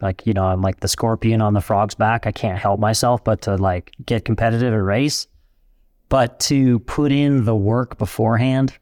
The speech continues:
mm. Like, I've got a really good friend who lives here in Tahoe that went and did the Belgian Waffle Ride. He was twenty-fifth, but he has spent so much time on Zwift this winter, and I'm like, "I'm not doing that."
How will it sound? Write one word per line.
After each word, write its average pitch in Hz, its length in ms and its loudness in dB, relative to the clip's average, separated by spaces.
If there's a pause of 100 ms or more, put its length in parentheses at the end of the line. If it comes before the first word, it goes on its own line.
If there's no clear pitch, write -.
(140)
mm. 101 300 0 (680)
Like, 120 160 0
I've 139 140 0
got 170 160 4
a 135 40 2
really 131 220 2
good 117 140 -2
friend 123 260 0
who 110 80 2
lives 107 240 0
here 107 140 0
in 101 60 -2
Tahoe 101 360 2
that 92 100 0
went 101 200 0
and 104 80 -4
did 98 160 -2
the - 80 -6 (200)
Belgian 104 280 2
Waffle 95 260 0
Ride. 95 140 2
He 98 40 2
was 95 120 0
twenty-fifth, 101 680 -2 (480)
but 104 140 0
he 160 140 2
has 147 100 0
spent - 300 -2
so 139 340 0
much 135 220 0
time 127 260 2
on 104 80 4
Zwift 107 480 0
this - 220 -4
winter, 90 340 0
and 87 80 0
I'm 90 100 0
like, 85 200 -2 (480)
"I'm 104 100 2
not 92 180 2
doing 92 240 2
that." 87 240 0